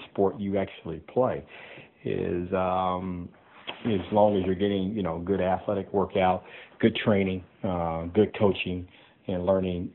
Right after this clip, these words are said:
uh, a different way to go about your business of, uh, uh, of learning how to,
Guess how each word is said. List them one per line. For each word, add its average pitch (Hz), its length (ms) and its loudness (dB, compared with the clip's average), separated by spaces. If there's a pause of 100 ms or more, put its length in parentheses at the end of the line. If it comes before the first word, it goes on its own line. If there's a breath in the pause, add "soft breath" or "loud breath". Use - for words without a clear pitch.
uh, 90 380 -4
a 113 80 -4
different 104 400 -4
way 90 400 -2
to 95 60 -8
go 95 180 -2
about 87 360 -4
your 92 100 -10
business 87 380 -4 (100)
of, 85 180 -4
uh, 82 240 -8 (640 loud breath)
uh, 82 520 -8 (300)
of 90 200 -6 (220)
learning 95 400 -4
how 87 140 -2
to, 82 180 -6